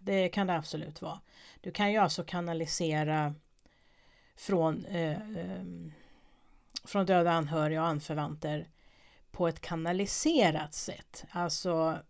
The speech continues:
du är fortfarande medveten som medium. Är du fortfarande medveten om vad du gör, men att man kanaliserar. Helt ärligt så har jag inte riktigt förstått skillnaden.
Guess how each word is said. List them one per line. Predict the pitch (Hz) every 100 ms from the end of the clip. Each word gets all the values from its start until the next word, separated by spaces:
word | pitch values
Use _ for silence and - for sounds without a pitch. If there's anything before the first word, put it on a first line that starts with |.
| 208
du | 208 196
är |
fortfarande | 190 220 - 285 294 277
medveten | 247 190 160 165 180 160 - - 127 185
som | - 165 165
medium. | 175 151 147 170 165
Är | 180
du | 165
fortfarande | 190 - 180
medveten | 170 170 160 147 156 151 160
om | 147 147
vad | 160
du | 170
gör, | 170 147 165 175 - - -
men | 180
att | 160 156
man | 151
kanaliserar. | 151 170 165 170 170 - 143 156 175 -
Helt | - 269 -
ärligt | 254 226 220 208 170 - - -
så | - - 175 156
har | - 190
jag | 180 175
inte | 160 175
riktigt | 165 156 160
förstått | - 165 - 151 -
skillnaden. | - 196 151 151 156 143 - 180